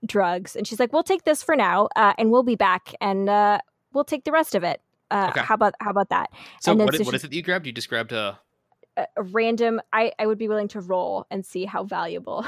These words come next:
Speaker 1: <laughs> the handful of loose
Speaker 2: Okay.
Speaker 1: drugs
Speaker 2: Uh, yeah,
Speaker 1: is.
Speaker 2: screw it. Roll me, roll me just a, a D ten, and there's a
Speaker 1: Uh-huh.
Speaker 2: high, there's a high odds it's just mostly Mentats and,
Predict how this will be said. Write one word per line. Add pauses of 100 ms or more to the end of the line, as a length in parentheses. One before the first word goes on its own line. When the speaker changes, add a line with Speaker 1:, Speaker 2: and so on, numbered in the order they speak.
(200)
Speaker 1:
<laughs>
the
handful
of (640)
loose
Speaker 2:
Okay.
Speaker 1:
drugs (340)
Speaker 2:
Uh,
yeah,
Speaker 1:
is.
Speaker 2:
screw
it.
Roll
me, (100)
roll
me
just
a, (140)
a
D
ten, (840)
and
there's
a
Speaker 1:
Uh-huh.
Speaker 2:
high,
there's
a
high
odds
it's
just
mostly
Mentats
and,